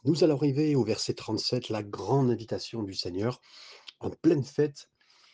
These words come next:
le Seigneur, euh, avec tous ses allers-retours, au, à cet endroit de Siloé où on allait chercher de l'eau, cette grande journée de fête,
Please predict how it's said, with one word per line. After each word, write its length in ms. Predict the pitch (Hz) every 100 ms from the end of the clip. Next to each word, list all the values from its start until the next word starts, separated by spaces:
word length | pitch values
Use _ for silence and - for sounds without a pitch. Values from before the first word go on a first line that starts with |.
| _ _ -
le 140 | 120
Seigneur, 540 | 117 113 107 117 131 117
euh, 220 | 107 101
avec 260 | - 101 -
tous 120 | -
ses 240 | 139 120 107
allers-retours, 600 | 107 - - 139 143 - _ _ _ _ _ _ - -
au, 480 | 117 110 98 92 90 _ _ _ - - _
à 80 | -
cet 220 | - 120
endroit 300 | 113 98 117
de 40 | -
Siloé 460 | - 110 104 131
où 80 | 135
on 80 | 98
allait 140 | 95
chercher 340 | 85 98 - 98
de 100 | 101
l'eau, 220 | 127 175 _ _ _ _ _
cette 260 | - - -
grande 280 | 107 139 113
journée 340 | 113 113 117
de 140 | 98 85
fête, 420 | - 135 -